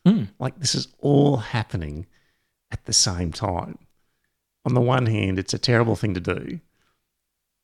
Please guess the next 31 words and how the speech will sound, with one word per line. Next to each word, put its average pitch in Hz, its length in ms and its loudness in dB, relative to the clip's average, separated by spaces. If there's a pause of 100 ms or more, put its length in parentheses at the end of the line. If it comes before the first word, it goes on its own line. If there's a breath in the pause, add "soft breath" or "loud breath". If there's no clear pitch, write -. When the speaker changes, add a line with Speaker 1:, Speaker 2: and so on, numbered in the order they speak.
Speaker 2:
uh, - 200 -6
on 113 140 -4
social - 340 -2
media. - 500 -8 (120)
On 127 100 0
the 123 120 4
other 120 160 4
hand, 101 460 0
well, 160 120 0
if - 80 -2
it's 120 120 -2
a 117 60 2
religious 131 340 2
belief, 127 320 -6
go - 260 -2
Speaker 1:
I'm, 151 160 0
I'm 131 160 -2
fairly 151 340 0
sure 135 360 2
that 107 140 -4 (200)
satanic 131 640 0 (220)
practices 113 1080 0
Speaker 2:
Mm. 117 140 -10
Speaker 1:
are 101 680 0 (400)
about 113 300 0
the 120 60 0
sanctity 123 560 0
of 104 160 -4
the 113 100 -4
other. 131 400 0 (480)
Speaker 2:
Right. 101 480 -2